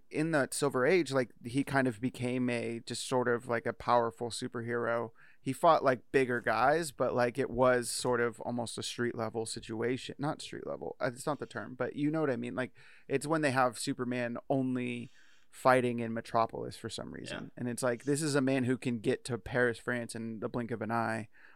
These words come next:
Speaker 1: Why is he, how is he having any trouble stopping a gunman in Metropolis, you know?
Speaker 2: Yeah.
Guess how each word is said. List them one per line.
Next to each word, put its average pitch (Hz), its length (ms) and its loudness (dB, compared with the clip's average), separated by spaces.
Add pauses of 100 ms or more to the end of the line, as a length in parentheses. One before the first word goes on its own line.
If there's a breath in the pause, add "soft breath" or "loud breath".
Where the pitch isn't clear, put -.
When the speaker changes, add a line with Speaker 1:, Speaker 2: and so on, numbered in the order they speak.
Speaker 1:
Why 123 220 8
is 127 180 2
he, 123 420 -2
how 135 240 8
is 120 120 4
he 127 80 4
having 117 300 2
any 120 200 -2
trouble 113 420 0
stopping 113 600 0
a 117 120 0
gunman 113 540 0
in 110 220 -6
Metropolis, - 840 -8
you 135 100 -2
know? 123 300 0
Speaker 2:
Yeah. 98 220 -2